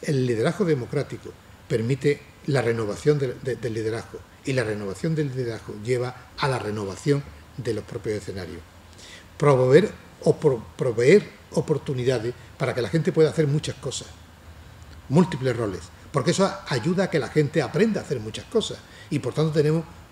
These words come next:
escenarios de gente muy hábil, que sabe hacer muchas cosas, no de alguien que solamente sabe ser presidente, sino que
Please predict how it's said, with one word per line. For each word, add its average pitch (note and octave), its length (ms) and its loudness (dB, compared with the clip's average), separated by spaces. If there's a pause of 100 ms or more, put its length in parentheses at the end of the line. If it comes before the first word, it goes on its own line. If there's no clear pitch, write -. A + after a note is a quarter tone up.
(160)
escenarios C3 480 -2 (140)
de A2+ 160 -6
gente D3+ 320 0
muy C#3 240 4
hábil, B2 280 -2 (300)
que - 80 -6
sabe D#3 220 2
hacer E3 160 -2
muchas D3+ 280 -4
cosas, D3+ 300 -2 (240)
no E3+ 320 0
de C#3+ 180 0
alguien D3+ 300 -2
que C#3+ 120 -8
solamente D3 460 0
sabe B2+ 260 -6
ser C3 120 -4
presidente, D3 500 -4 (220)
sino C3+ 220 -4
que B2+ 160 -4